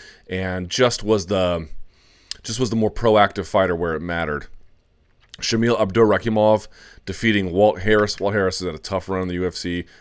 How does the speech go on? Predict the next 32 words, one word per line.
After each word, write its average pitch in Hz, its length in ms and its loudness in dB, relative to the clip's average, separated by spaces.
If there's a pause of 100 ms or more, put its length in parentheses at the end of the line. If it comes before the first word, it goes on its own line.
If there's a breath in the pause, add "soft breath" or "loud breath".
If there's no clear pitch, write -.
(140 soft breath)
was 78 160 -10
in 104 180 0
there, 98 200 0
got 90 220 -4
cut, - 280 0
brought 78 240 -8
back, 95 320 -2
beat 104 200 -4
Cody 104 260 0
East, 92 480 -2 (240 soft breath)
I - 60 -14
believe 92 220 -2
that's 87 140 -4
right, 87 300 -2 (320 soft breath)
and, 85 380 -10
but 87 100 -8
just 85 160 -8
still 98 160 -2
can't 98 340 -2
quite 92 320 -2
right 90 240 -2
the 82 100 -14
ship, 90 300 -4
loses 87 380 -6
split - 220 -6
decision, 82 400 -6
twenty-eight 85 380 -4
twenty-nine, 80 360 -10
twenty-nine 78 400 -10
twenty-eight, 76 320 -10
twenty-nine 71 380 -12
twenty-eight. 73 720 -10